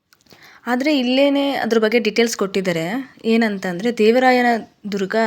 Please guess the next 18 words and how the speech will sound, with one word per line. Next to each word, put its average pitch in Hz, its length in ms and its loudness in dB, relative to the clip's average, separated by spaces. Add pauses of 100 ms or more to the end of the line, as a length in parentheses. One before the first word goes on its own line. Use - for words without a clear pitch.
(140)
ಬೆಟ್ಟದಲ್ಲಿ 175 560 -4
ಶ್ರೀರಾಮ 220 560 0
ಲಕ್ಷ್ಮಣ 202 380 -2
ಸೀತೆ 208 360 -2
ಬಂದು 196 260 -4
ಕೆಲಕಾಲ 202 440 -4
ವನವಾಸ 208 480 -4
ಅನುಭವಿಸಿದರು 190 560 -4
ಎಂಬ 262 180 -2
ಕಥೆ 202 280 -4
ಇದೆ. 165 240 -8 (680)
ಒಂದು 277 260 0
ದಿನ 269 160 0
ಬೆಳಗ್ಗೆ 226 360 -2
ಬಂಡೆಯ 214 400 0
ಮೇಲೆ 214 280 -2
ರಾಮ 214 300 -2
ಕುಳಿತಿದ್ದಾಗ 196 680 -4